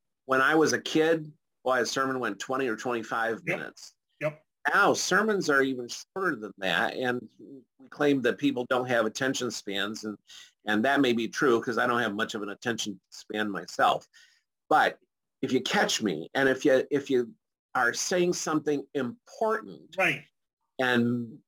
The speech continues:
Speaker 1: and meaty, as I say, um, the, the sermon is incredibly important to worship.
Speaker 2: Exactly. Yes. Yeah. And it, I mean,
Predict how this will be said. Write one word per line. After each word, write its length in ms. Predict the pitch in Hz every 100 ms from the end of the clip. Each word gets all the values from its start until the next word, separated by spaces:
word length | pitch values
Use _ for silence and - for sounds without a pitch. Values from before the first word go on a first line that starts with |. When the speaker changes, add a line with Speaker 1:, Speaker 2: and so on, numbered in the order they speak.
| _
Speaker 1:
and 460 | 131 123 117 113 - _
meaty, 420 | 147 180 185 113
as 160 | 127 113
I 180 | 123 135
say, 480 | - 120 95 110 110 - - _ _ -
um, 540 | 139 135 131 123 120 - _ _
the, 140 | 165 -
the 160 | 151 165
sermon 720 | 151 - 220 214 135 139 156 _ _ _ _ _ _ _ _ _ _ _
is 240 | 170 160 -
incredibly 800 | 190 175 - 220 220 233 160 120
important 560 | 104 - 117 80 76 - 151
to 100 | -
worship. 220 | - - - -
Speaker 2:
Exactly. 220 | - - _
Yes. 520 | 147 151 151 - - - _
Yeah. 100 | 165 -
And 100 | 175
it, 200 | 190 _ _ _ -
I 60 |
mean, 280 | 165 147 135